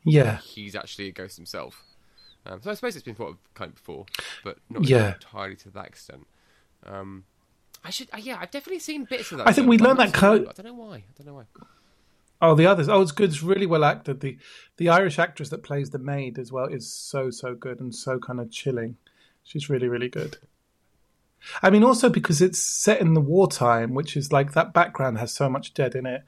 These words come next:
Speaker 1: and it's in a remote place, and it's in, in, like, the forties. So there's a lot of factors that, you know, people's thinking was very different then, but, but, um, it plays on our fear. Like, I wonder if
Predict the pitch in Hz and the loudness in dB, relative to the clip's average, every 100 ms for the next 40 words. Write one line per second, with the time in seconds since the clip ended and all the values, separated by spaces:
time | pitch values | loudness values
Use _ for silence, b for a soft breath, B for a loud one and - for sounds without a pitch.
0 | B B B - 151 151 147 143 143 147 | B B B -2 -2 2 4 6 6 6
1 | 165 - _ _ _ _ - 135 135 - | 4 0 _ _ _ _ -2 0 0 0
2 | 143 143 135 131 160 135 135 156 143 151 | -4 -2 -4 -4 -2 -2 -2 -6 -4 0
3 | 139 143 135 127 - 139 127 156 180 147 | 0 0 -2 0 0 2 4 4 4 4
4 | 151 - 135 139 147 147 135 117 151 143 | 2 2 -6 -2 -2 -4 -6 -4 -2 -2
5 | 143 - 151 139 135 113 127 120 127 - | -2 -2 -2 -2 -6 -2 -2 -2 -6 -10
6 | 123 120 117 113 123 - b b b b | -12 -10 -10 -4 -4 -4 b b b b
7 | _ 139 139 131 127 127 127 _ _ _ | _ -4 0 0 -2 -6 -10 _ _ _
8 | _ 175 - - 185 226 143 127 120 - | _ -10 -10 0 2 2 0 0 0 0
9 | 170 151 120 120 147 151 190 180 147 | 0 2 2 0 0 0 0 0 -2